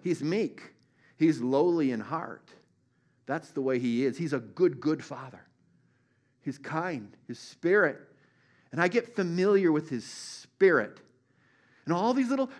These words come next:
drag trails, it's like, I've been, I've been around that block before. It's, there's no, the God isn't in it.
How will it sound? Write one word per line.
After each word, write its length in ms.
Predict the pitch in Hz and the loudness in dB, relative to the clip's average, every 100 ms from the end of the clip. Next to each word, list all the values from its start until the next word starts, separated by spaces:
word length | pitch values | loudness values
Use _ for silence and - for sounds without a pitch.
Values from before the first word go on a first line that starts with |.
| 160 | -8
drag 420 | 185 220 247 226 | 4 4 4 0
trails, 380 | - 247 262 254 | 2 2 2 -2
it's 120 | 180 | -6
like, 120 | 214 | -6
I've 280 | 226 359 302 | -4 -6 -2
been, 220 | 185 160 | 0 0
I've 220 | - 330 269 | 0 -6 -2
been 220 | 247 180 | -2 4
around 340 | 160 147 147 | 4 4 2
that 200 | 143 127 | 0 0
block 360 | 139 131 127 127 | 0 0 0 -2
before. 260 | 131 185 | -8 -8
It's, 180 | 151 170 | -8 -10
there's 160 | 220 117 | -12 -10
no, 80 | 117 | -12
the 180 | 151 | -12
God 300 | 160 202 214 | 0 4 6
isn't 240 | 208 180 165 | 4 0 -2
in 240 | 185 254 | -2 -4
it. 240 | 147 - | -8 -14